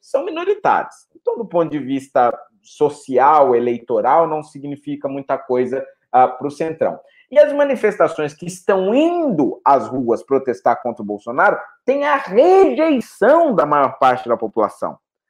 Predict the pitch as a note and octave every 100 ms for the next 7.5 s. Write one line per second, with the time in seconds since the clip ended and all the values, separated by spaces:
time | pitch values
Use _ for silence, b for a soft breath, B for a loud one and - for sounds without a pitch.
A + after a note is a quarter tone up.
0 | _ - - G3+ C#4 A#3+ B3+ B3 F#3 D3+
1 | D3+ B3 C4 F#3+ G3+ A#3 - - G3 A#3
2 | B3+ E3+ - _ _ - E3 E3 - A#3
3 | B3+ - F#3+ D#3+ A#2+ D#3 A3 G#3 E3 E3
4 | E3 G#3 G#3 F#3+ F#3+ C3+ F3 A3 F#3 C3+
5 | A2+ A2+ D3 C#3+ D#3 C3+ E3 F#3+ F#3 G3
6 | D3+ F#3 G#3+ G#3 E3 E3 E3+ D3 A2+ C3
7 | E3+ A#2 G#2+ B2 B2